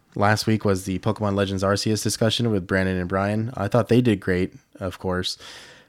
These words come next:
but I really didn't like the way my audio sounded. It sounded very muddy, and, um, hopefully it's gonna sound a lot better today. So,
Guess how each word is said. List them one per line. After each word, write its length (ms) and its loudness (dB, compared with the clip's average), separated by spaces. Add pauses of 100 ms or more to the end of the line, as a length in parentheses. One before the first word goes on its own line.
but 100 2
I 40 8
really 220 10
didn't 200 6
like 160 2
the 80 2
way 100 6
my 140 2
audio 340 2
sounded. 440 0
It 80 -6 (160)
sounded 280 0
very 220 2
muddy, 420 -2 (400)
and, 400 -2
um, 220 -2
hopefully 260 -4
it's 100 -2
gonna 120 -2
sound 180 0
a 40 0
lot 140 2
better 160 4
today. 380 4 (380)
So, 440 0